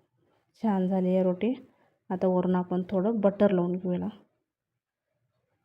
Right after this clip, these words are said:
बटर छान असं लावलेलं आहे, थोडीशी कोथिंबीर,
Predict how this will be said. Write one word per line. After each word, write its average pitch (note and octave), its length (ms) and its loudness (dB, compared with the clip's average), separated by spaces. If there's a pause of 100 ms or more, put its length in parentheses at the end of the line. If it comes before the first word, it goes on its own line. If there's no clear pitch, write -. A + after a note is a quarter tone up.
(2000)
बटर F3+ 320 -2 (160)
छान F3+ 240 0
असं F3 180 -6
लावलेलं F#3 360 -2
आहे, G3+ 160 -4 (2500)
थोडीशी F#3+ 520 -4
कोथिंबीर, A3 640 0